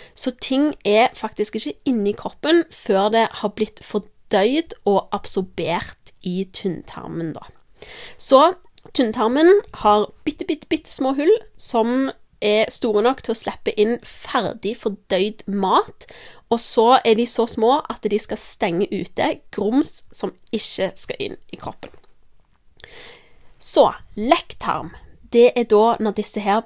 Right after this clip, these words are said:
bitte, bitte små hullene blir større. Se for deg at de har blitt, at,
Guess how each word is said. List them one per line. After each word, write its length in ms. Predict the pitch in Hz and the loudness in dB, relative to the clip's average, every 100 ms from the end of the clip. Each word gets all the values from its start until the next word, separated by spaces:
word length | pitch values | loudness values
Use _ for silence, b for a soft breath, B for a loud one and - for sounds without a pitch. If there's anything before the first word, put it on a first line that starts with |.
| - | -6
bitte, 240 | 214 - - | -10 -6 -6
bitte 240 | 190 226 | -6 -8
små 220 | - 185 190 | -8 -6 -4
hullene 460 | 202 185 202 247 349 359 - _ _ 190 | -4 -2 0 0 0 -4 -20 _ _ -4
blir 320 | 190 180 185 - | 0 0 -2 -8
større. 580 | - - - - - - - B B B | -4 -2 -2 -4 -8 -10 -12 B B B
Se 160 | - 277 | 0 2
for 240 | 262 254 | 6 4
deg 80 | 233 | 4
at 140 | 214 226 | 0 0
de 60 | |
har 120 | 226 214 | -2 0
blitt, 320 | 233 - - B B B | -2 -4 -20 B B B
at, 160 | 220 | -4